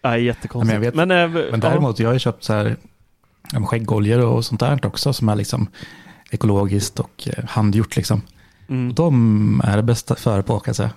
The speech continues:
Speaker 2: Jag hade en, eh, stor, en sån här, ja, det var, jag tror det var ett sk-, skäggschampo faktiskt, en sån här liten flaska som man pumpar
Speaker 1: Mm.
Speaker 2: ut. Och den sprutar ut i handen i duschen där liksom, och det börjar st-, det luktar verkligen ruttet liksom.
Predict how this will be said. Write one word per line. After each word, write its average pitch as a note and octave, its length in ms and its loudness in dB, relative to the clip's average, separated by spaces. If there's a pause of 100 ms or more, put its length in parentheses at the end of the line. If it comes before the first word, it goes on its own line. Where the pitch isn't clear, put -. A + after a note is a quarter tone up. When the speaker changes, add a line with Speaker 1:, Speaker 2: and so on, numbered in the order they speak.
Speaker 2:
Jag A2 120 -2
hade A2+ 220 0
en, G#2 160 4
eh, G2+ 120 0 (100)
stor, G2+ 440 -2
en G#2 80 2
sån G2+ 120 2
här, G2+ 100 2
ja, G2+ 80 2 (640)
det A2+ 80 -2
var, A#2 160 2
jag A2 80 2
tror C3 100 0
det B2 60 2
var A#2+ 80 2
ett A#2+ 60 -2
sk-, - 180 -6
skäggschampo A2+ 460 0
faktiskt, - 380 -4
en - 40 -6
sån G2+ 80 0
här A2+ 40 0
liten - 200 -6
flaska G#2+ 380 -4
som - 160 -4
man A#2+ 80 -2
pumpar A2+ 240 0
Speaker 1:
Mm. B2+ 120 2
Speaker 2:
ut. B2 80 -8 (580)
Och - 220 -6
den C3 340 2 (380)
sprutar A2+ 320 -2
ut G2+ 80 -2
i G2+ 40 0
handen G#2+ 420 2 (260)
i C3+ 120 -8
duschen G#2 280 -2
där G#2 80 0
liksom, A2+ 220 0
och - 180 -2
det A#2+ 60 2
börjar A2+ 160 2
st-, - 200 -6 (320)
det B2+ 140 -4
luktar C3 240 0
verkligen A2 240 2
ruttet - 880 -2
liksom. - 220 -2